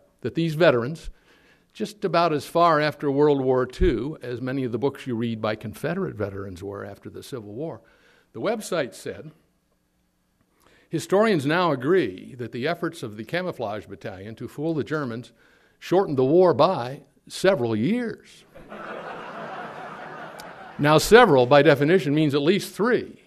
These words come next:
and American participation in the war lasted about three and a half years, as you know. And he goes on to say, "and saved at least one hundred thousand lives." Whether friends or enemies, he didn't say.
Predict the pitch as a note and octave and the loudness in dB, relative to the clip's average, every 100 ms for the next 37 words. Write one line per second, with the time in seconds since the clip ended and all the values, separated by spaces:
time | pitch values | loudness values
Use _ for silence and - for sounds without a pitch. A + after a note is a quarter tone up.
0 | C#3+ A#2+ B2+ C3+ E3+ G3 F3+ C#3 D3 E3 | -16 -8 -4 2 4 2 0 -4 0 0
1 | C#3 - C#3+ - C3 C3 C3 C#3 C3 C3 | 0 0 0 0 -4 0 4 4 4 2
2 | - B2 A#2+ A2+ - A#2+ A#2 A#2 F3 G#3+ | -2 -4 -2 -4 -4 -6 -6 -4 -4 -4
3 | A2 F#2+ G2+ A#2+ G#2+ A#2+ D3 G3 G#2+ - | -6 -10 -6 -6 -4 -2 -2 -2 -6 -14
4 | - - - - - - - - - - | -20 -20 -20 -20 -20 -20 -20 -20 -20 -20
5 | - D3 D3+ D#3+ C#3+ E3+ E3 D#3 D3 - | -4 0 0 2 4 4 4 4 0 -2
6 | C#3 D#3+ D3 C#3+ E3 D#3 D#3 C#3 - _ | -2 -2 -4 -2 -2 0 -2 -6 -20 _
7 | C3+ D#3 D#3 E3+ - D3 C#3 D3 C#3+ - | -12 -8 -6 -6 -6 -6 -4 -2 -4 -4
8 | C3 A2+ G#2+ C3+ D#3 G#3+ A3 F3+ - - | -4 -2 -4 -4 -2 -2 -4 -8 -12 -20
9 | - - - _ _ - B2 C#3 - C#3+ | -20 -20 -20 _ _ -8 -2 -2 0 -2
10 | C3+ A#2+ A#2 B2 A#2+ B2 B2 A#2+ G#2+ G#2 | -2 -2 0 0 -2 -6 -8 -10 -10 -12
11 | G#2+ - F#3 | -14 -12 -12